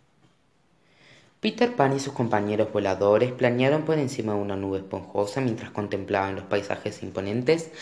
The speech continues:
de la isla misteriosa que estaba debajo de ellos. Había una prominente cadena montañosa en el centro del país de Nunca Jamás, y el resto de la isla constaba de colinas y playas.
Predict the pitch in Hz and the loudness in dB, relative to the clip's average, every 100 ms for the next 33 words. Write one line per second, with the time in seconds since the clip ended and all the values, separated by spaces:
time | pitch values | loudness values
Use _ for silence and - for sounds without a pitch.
0 | - - 185 185 147 120 123 123 120 107 | -14 -6 0 4 4 4 2 0 0 -2
1 | 98 104 107 143 139 123 104 101 98 92 | 2 0 0 -2 -4 -2 0 2 0 -2
2 | - 95 92 87 - - - - _ _ | -4 -6 -6 -8 -12 -14 -18 -20 _ _
3 | _ _ _ _ _ _ - - - - | _ _ _ _ _ _ -20 -20 -20 -10
4 | - 175 233 247 202 135 117 117 - 123 | 0 6 6 6 4 6 6 6 4 6
5 | 110 110 107 101 98 98 101 104 143 113 | 6 4 0 -2 -2 -2 -2 0 2 2
6 | - 101 95 95 92 95 92 95 92 90 | 0 -4 -2 -2 -2 -4 -2 -4 -6 -8
7 | - - 98 98 - - _ - - - | -10 -8 -6 -6 -12 -20 _ -20 -20 -4
8 | 123 120 123 127 120 107 104 104 117 135 | 2 4 4 6 6 6 4 4 2 2
9 | 135 135 - 143 156 165 160 117 107 104 | 0 0 4 6 6 4 4 2 2 0
10 | 104 104 90 92 87 87 - - - | -4 -6 -8 -6 -6 -6 -14 -16 -20